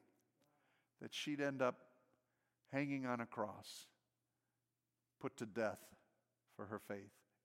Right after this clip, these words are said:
in Jesus Christ. So, to end all of this, I say this to you. We can't do it without help. Moms,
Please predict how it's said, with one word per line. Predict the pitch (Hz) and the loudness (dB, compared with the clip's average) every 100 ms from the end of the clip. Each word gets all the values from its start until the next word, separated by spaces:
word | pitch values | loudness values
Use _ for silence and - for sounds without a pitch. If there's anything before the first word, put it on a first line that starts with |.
| _ | _
in | 101 | -12
Jesus | 98 95 92 110 - | -10 -12 -12 -18 -14
Christ. | 80 - - _ _ _ _ _ _ _ _ _ _ _ _ _ _ _ _ _ _ _ - - | -14 -14 -20 _ _ _ _ _ _ _ _ _ _ _ _ _ _ _ _ _ _ _ -20 -12
So, | - - 214 196 131 - 50 50 - - | 4 12 12 12 8 2 -12 -12 -14 -12
to | - 190 | 2 6
end | 208 208 202 | 8 8 6
all | - 165 156 147 | 8 12 12 10
of | 131 | 6
this, | 135 143 156 - - - - - - - _ _ _ _ _ _ _ _ _ _ _ _ _ _ - | 6 6 4 -4 -8 -10 -14 -18 -20 -20 _ _ _ _ _ _ _ _ _ _ _ _ _ _ 2
I | 139 | 2
say | 143 - 139 | 4 4 4
this | 127 120 - | 4 0 -4
to | 131 | -4
you. | 113 107 104 117 - _ _ _ _ _ _ _ _ _ _ _ _ | -2 -2 -2 -6 -12 _ _ _ _ _ _ _ _ _ _ _ _
We | 131 | 0
can't | 147 160 147 139 | 2 4 4 2
do | 139 127 | 2 4
it | 117 | 2
without | 127 110 107 110 | 0 4 4 6
help. | 110 95 - - _ _ _ _ _ - _ _ _ _ _ _ _ _ - - - - _ | 4 4 -2 -18 _ _ _ _ _ -20 _ _ _ _ _ _ _ _ -20 -20 -20 -20 _
Moms, | 143 165 180 190 185 - | 10 12 12 10 2 -4